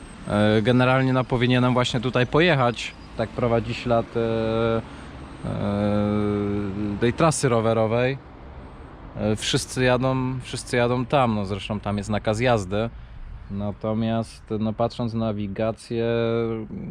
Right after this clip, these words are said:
nie wygląda to jakoś, e, ciekawie, ale muszę to jeszcze zweryfikować dla pewności.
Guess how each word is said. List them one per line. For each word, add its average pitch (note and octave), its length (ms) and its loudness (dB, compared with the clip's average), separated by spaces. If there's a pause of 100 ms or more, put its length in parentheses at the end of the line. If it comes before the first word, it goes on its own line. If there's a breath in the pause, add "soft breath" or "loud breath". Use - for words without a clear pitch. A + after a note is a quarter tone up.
(140)
nie A2 260 2
wygląda A2+ 440 4
to A2 360 0
jakoś, G2+ 500 -6 (1080 soft breath)
e, - 20 -6 (180)
ciekawie, B2 760 2 (400)
ale C3 180 4
muszę D3+ 240 2
to C#3+ 100 -2
jeszcze C3 260 -2 (400)
zweryfikować A2+ 1000 0
dla F2 100 0
pewności. G2 720 0